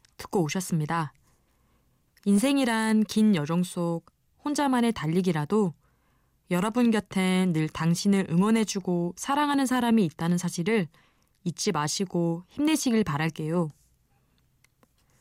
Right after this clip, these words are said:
갑자기 제주도에 계신 엄마 아빠와 최근 들어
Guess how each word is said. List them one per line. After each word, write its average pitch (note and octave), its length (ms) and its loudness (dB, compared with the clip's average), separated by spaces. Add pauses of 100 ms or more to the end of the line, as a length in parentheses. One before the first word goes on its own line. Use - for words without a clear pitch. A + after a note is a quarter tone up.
(520)
갑자기 G#3+ 640 2
제주도에 B3+ 500 2
계신 G#3 640 2
엄마 E3 300 2
아빠와 D#3+ 720 -2 (180)
최근 D#4 320 -2
들어 G3+ 420 0